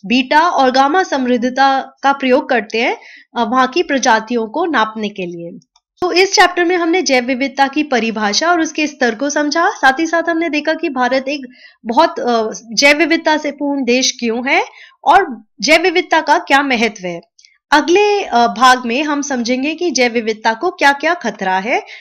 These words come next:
साथ ही इसको कैसे संरक्षित किया जा सकता है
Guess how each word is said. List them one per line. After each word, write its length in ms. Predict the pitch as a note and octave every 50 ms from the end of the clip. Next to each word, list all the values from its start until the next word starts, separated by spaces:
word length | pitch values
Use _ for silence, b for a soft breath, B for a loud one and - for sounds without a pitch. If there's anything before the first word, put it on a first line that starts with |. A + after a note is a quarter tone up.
| B B
साथ 220 | _ - D4+ D4
ही 160 | D4 F4+ F4+
इसको 240 | F4+ E4 - F#4 F4+
कैसे 340 | F4 E4 C#4+ C#4+ D4 E4 D#4+
संरक्षित 580 | D#4+ C4+ A3+ G#3 G3+ G3+ G#3 - D4 D4+ D4 -
किया 220 | - D#4 D#4 D#4
जा 180 | C#4 D#4 D4+ D4
सकता 340 | D4 D#4 D4+ D4+ - D#4+
है 180 | D#4+ E4+ G4